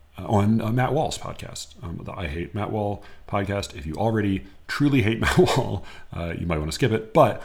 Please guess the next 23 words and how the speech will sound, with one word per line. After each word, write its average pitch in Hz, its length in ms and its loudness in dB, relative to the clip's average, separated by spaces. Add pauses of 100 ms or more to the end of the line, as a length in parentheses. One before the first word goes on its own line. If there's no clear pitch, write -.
(140)
I 160 100 -6
will 160 100 4
just 113 180 0
say 95 180 -2
that 80 280 -6 (840)
I 87 320 -4
had 85 320 -6
covid. 120 300 2
I 82 80 0
had 78 100 -4
just 127 160 2
woken 101 180 -2
up 95 100 -4
from 92 100 -4
a 87 60 0
nap. 87 220 -2
I 80 40 -6
was 76 100 -6
completely 101 340 -2
unprepared. 82 440 -2
And 92 120 -4
he 135 280 2
was 87 640 -4